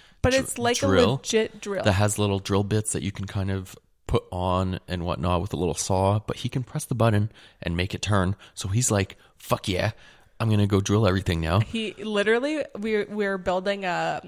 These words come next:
Speaker 1: a fireplace with a mantle, and he
Speaker 2: Mm-hmm.
Speaker 1: has been drilling all the hole, like, not drilling all the, literally, but, like, literally putting his little thing in the holes and trying to drill it.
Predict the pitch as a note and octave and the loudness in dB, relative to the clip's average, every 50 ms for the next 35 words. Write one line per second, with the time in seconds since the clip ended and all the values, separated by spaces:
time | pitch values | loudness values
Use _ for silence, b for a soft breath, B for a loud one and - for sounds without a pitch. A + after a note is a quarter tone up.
0 | - _ - _ - F#3+ - - D#3+ - E3+ F3+ - G3+ F#3+ F#3+ - G3+ G3 - | -16 _ -20 _ -12 -12 -8 -6 -4 -4 -4 -4 -4 -4 -4 -4 -4 -6 -6 -6
1 | F#3+ F#3 F3+ F3 E3+ F3 - A3+ A#3+ A#3+ - - F#3 G3 F#3 G3 G3+ G3 G3 F#3 | -6 -6 -6 -6 -6 -6 -6 -4 -4 -4 -4 -6 -6 -4 -2 -2 0 0 0 -2
2 | - - G#3 G3 G3+ - B B B B B B B - - _ - - G3+ G3 | -4 -4 -4 -4 -4 -6 B B B B B B B -20 -20 _ -10 -4 -2 -2
3 | G3 F#3+ G3 G3 F#3+ - - F3 F3+ E3 E3+ - E3+ - - - - G3 G3 F#3+ | -2 -2 -2 -6 -6 -4 -2 -2 -2 -2 -2 -6 -8 -8 -8 -4 -2 -2 0 0
4 | A3+ G#3+ G3+ G3 - F3+ E3+ F3+ F3+ E3+ E3 F#3+ G3+ G#3 - - F3+ G3 F#3+ F#3 | 0 -2 -2 -2 -2 -2 -2 -2 -2 -2 -4 -4 -4 -6 -8 -6 -2 -2 0 2
5 | F#3+ G3 G#3+ B3+ D4 D#4 D4 - G#3+ F3 B2+ E3 F3 - - - F#3+ F#3+ F#3+ F#3+ | 2 0 2 0 0 0 0 0 0 0 0 -2 -4 -6 -8 -6 -4 -2 -2 -2
6 | F3 F#3 F#3 F#3+ F#3+ - - A3+ G3+ G3 G3 G3+ G3+ G3 - G3 G3+ G3 - G3+ | -2 -2 -4 -4 -4 -6 -6 -4 -4 -4 -4 -6 -6 -4 -2 -4 -4 -4 -2 -4
7 | F#3 F3 F#3 F#3 F#3 E3+ F#3+ F3+ F#3+ A#3 C#4+ C#4+ C4+ A3 G#3+ F#3+ - - G3 F3 | -4 -4 -4 -4 -4 -4 -4 -4 -2 -2 -4 -4 -4 -6 -6 -6 -8 -4 -4 -4
8 | E3 - F3 F3 F3+ F3 - E3 C#3+ - - G#2+ F2 - | -4 -4 -4 -6 -6 -6 -4 -6 -6 -4 -4 -6 -6 -8